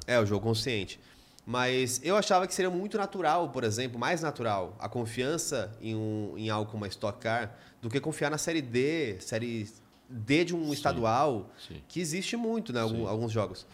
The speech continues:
Speaker 1: É, existe uma abordagem em relação ao
Speaker 2: Sim,
Speaker 1: mundo de apostas?
Speaker 2: sim,
Speaker 1: Como
Speaker 2: sim,
Speaker 1: que é,
Speaker 2: isso,
Speaker 1: como
Speaker 2: isso
Speaker 1: que é
Speaker 2: já,
Speaker 1: isso?
Speaker 2: isso já acontece, né?
Speaker 1: Tá.
Speaker 2: Já, já existem odds de Stock Car em várias plataformas.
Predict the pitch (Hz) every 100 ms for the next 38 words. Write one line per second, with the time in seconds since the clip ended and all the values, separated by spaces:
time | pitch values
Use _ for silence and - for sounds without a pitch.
0 | - - - - 110 110 107 101 - 120
1 | 135 214 196 135 110 107 151 139 117 113
2 | 101 107 101 - 120 151 95 82 110 110
3 | 135 110 139 120 131 147 101 113 107 120
4 | 135 127 101 92 110 110 90 90 92 90
5 | 82 92 90 101 104 98 92 85 80 87
6 | 92 85 85 85 87 - 82 - 87 85
7 | 78 - - - 85 82 87 95 90 87
8 | 85 82 82 82 90 120 117